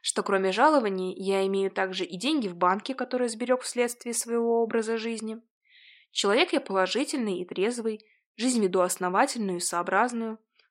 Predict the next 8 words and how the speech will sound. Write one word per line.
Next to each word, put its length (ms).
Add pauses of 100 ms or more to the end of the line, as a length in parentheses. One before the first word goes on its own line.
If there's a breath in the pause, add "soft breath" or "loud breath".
так 180
что 160
могу 440
многим 400
себя 200
в 80
пример 300
поставить. 580